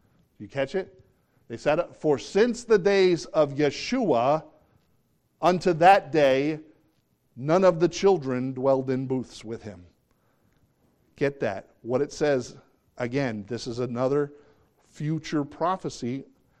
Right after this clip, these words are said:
that the children of Israel are going to dwell with Jesus when he comes back. He said they hadn't done it since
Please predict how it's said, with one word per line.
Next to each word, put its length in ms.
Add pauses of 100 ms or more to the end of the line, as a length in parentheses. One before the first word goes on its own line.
(420)
that 360 (240)
the 100
children 380
of 100
Israel 440
are 160
going 280
to 40 (640)
dwell 460
with 300 (720)
Jesus 1300 (880)
when 180
he 160
comes 400
back. 640 (1300)
He 100
said 180
they 120
hadn't 340
done 240
it 180 (360)
since 600